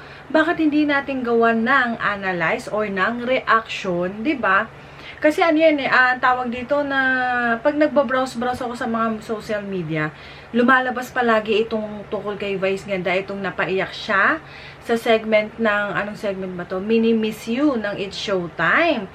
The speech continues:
So, inalaman, inalam ko, bakit ba siya napaiyak? Hindi ganyan. Di, sabi ko, ah, i-discuss natin to sa ano. Eto nga, i-discuss natin ngayong araw na ito.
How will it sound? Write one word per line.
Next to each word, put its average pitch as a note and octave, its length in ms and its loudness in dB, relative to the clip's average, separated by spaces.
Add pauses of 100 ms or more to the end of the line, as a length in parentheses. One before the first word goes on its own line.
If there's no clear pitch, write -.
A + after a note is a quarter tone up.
(160)
So, E4 160 -2
inalaman, E4 640 0
inalam D4 480 4
ko, A3+ 240 0
bakit A#3 240 2
ba A3+ 80 -6
siya A#3 240 -6
napaiyak? F#3 480 -4
Hindi F#3+ 160 -8
ganyan. F#3 320 -6
Di, F4+ 240 2 (400)
sabi F#4+ 320 0
ko, D4+ 160 4
ah, F4 240 4 (240)
i-discuss D4+ 480 0
natin B3+ 400 0
to A3+ 80 0
sa G3+ 400 2
ano. F#3 240 -4 (160)
Eto A3 160 2
nga, B3 320 4 (160)
i-discuss A#3 480 -2
natin G#3 480 0
ngayong G3 480 -2
araw F3+ 320 0
na E3+ 160 -4
ito. D3 320 -10